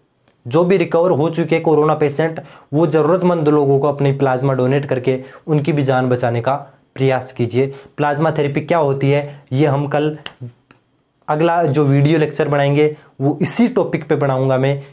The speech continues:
कि प्लाज्मा थेरेपी क्या होती है, कौन दे सकता है, कौन ले सकता है, ये सब बातें हम करेंगे। तो आपसे हाथ जोड़कर मेरी विनती है, इस वीडियो को ज़्यादा से ज़्यादा फैलाइए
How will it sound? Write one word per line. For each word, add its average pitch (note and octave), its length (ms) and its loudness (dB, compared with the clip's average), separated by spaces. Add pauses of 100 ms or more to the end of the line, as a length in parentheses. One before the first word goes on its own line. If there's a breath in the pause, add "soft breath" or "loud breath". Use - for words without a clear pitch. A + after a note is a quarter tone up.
(120 loud breath)
कि D3+ 80 -2
प्लाज्मा C3+ 400 0
थेरेपी B2+ 320 -2
क्या D3 200 -2
होती D3+ 320 0
है, D#3 260 -2 (180)
कौन D#3 260 2
दे D3+ 120 4
सकता D3+ 280 -2
है, D#3 280 -2 (120)
कौन D3+ 180 2
ले C#3+ 140 2
सकता C#3+ 300 -4
है, D#3 260 -6 (160)
ये D3+ 140 2
सब C#3+ 180 -2
बातें C3 300 -2
हम D#3 200 -2 (360)
करेंगे। A2 380 -4 (1200)
तो F#3 280 2 (500 loud breath)
आपसे F#3 360 0
हाथ C#3 220 0
जोड़कर D#3 400 0
मेरी C#3+ 220 2
विनती C3 360 0
है, D#3 260 -2 (220 loud breath)
इस - 180 -4
वीडियो C#3 280 2
को C#3+ 80 2
ज़्यादा C3 280 0
से B2+ 140 -4
ज़्यादा A#2 260 0
फैलाइए B2 600 0